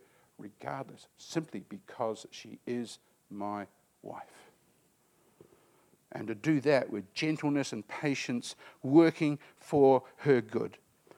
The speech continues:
As husbands, the outworking of this kind of love for our wives should be for their spiritual growth and benefit. And this should, we should enable this,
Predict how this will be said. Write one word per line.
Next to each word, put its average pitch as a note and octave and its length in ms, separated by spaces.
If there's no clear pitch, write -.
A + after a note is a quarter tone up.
As B2+ 200
husbands, C#3 580
the C3 140
outworking D3 540
of B2 80
this A#2+ 160
kind E3 360
of B2+ 120
love D3+ 260
for C3 200
our B2 140
wives B2+ 540
should D3+ 380
be E3+ 340
for D#3 180
their C3 220
spiritual E3+ 1000
growth D3+ 460
and C3+ 180
benefit. D3 560
And C#3 180
this F3+ 140
should, E3 360
we E3 140
should D3+ 160
enable D#3 540
this, B2 280